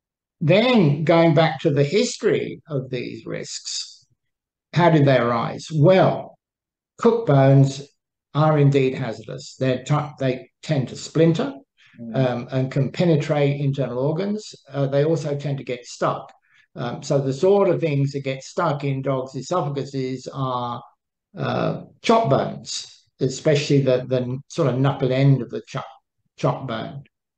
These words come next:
Speaker 1: Uh, big, hard, heavy bones tend to break teeth,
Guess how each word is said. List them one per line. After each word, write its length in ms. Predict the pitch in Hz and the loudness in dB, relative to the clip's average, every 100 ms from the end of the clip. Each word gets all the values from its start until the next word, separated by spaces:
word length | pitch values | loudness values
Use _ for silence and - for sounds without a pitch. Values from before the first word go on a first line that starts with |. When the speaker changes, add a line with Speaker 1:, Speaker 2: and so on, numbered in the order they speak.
| - | -10
Speaker 1:
Uh, 720 | - 139 127 123 120 104 - - _ _ _ _ _ - | 0 0 2 0 0 -2 -6 -10 _ _ _ _ _ -4
big, 240 | 143 185 139 | 4 6 6
hard, 440 | 147 170 165 143 | 4 6 6 6
heavy 320 | 156 151 151 | 4 2 2
bones 520 | 147 147 143 143 139 - 143 | 4 4 4 4 0 -8 -4
tend 260 | 151 139 | 0 2
to 180 | 139 - _ _ _ _ | 0 -6 _ _ _ _
break 320 | 147 127 - - | -4 -2 -4 0
teeth, 440 | 214 220 - - | 2 2 -2 -12